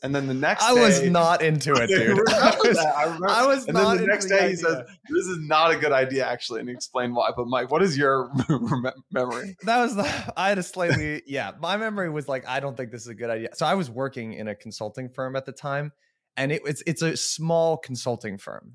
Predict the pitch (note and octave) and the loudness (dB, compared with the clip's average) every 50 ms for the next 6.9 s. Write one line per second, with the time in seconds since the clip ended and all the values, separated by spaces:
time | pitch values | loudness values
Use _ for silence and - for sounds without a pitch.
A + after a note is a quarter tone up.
0 | _ _ - A#2+ C3 C3 C3 C3+ D#3+ F3 F#3 F3+ - - D3 D3+ D#3+ E3+ E3+ D#3 | _ _ -4 -2 -2 -2 -2 0 0 0 0 0 2 2 2 2 4 2 2 2
1 | C#3 A#2+ - - B2 A#2+ A#2 A2 - - - C#3 D3+ D#3+ C#3+ B2+ - E3 D#3+ - | 0 -2 -4 0 0 0 0 0 -4 -8 -6 -4 -4 -4 -4 -4 -4 -4 -6 -6
2 | - - B2 A#2+ A#2 A2 - A2+ G#2 G#2+ G2+ - G#2+ G#2 - G#2+ A2 G2+ - A2+ | -4 -2 -2 -2 -2 -2 -6 -10 -10 -10 -10 -8 -10 -10 -10 -12 -14 -12 -8 -6
3 | A2 A2+ G#2 G#2 A2 A2 G#2+ G2+ G2+ - G#2 G#2 G#2 G#2+ G#2 G2+ F#2+ - G#2 G2+ | -6 -6 -4 -6 -6 -6 -6 -6 -6 -6 -6 -4 -4 -4 -4 -6 -6 -8 -10 -10
4 | - A2 G#2 F#2 - A2 G#2+ G#2 G2+ G#2+ A2+ A2 G#2+ - - G2+ - - - B2 | -8 -10 -10 -10 -8 -8 -6 -6 -4 -4 -4 -6 -6 -8 -12 -14 -12 -6 -4 -2
5 | A#2+ A2 - - _ _ _ _ _ - A#2+ F#2+ - B2+ C#3 C3 C3+ B2 B2 - | -2 -2 -4 -6 _ _ _ _ _ -8 -8 -4 -2 -2 -2 -2 -2 -6 -6 -8
6 | G#2+ F#2+ G#2 G#2 G2 - - G2+ G2 G2 G2 G2 - - G#2+ G2+ G2+ | -8 -8 -6 -8 -8 -4 -4 -2 -2 -2 -2 -4 -4 -6 -6 -6 -6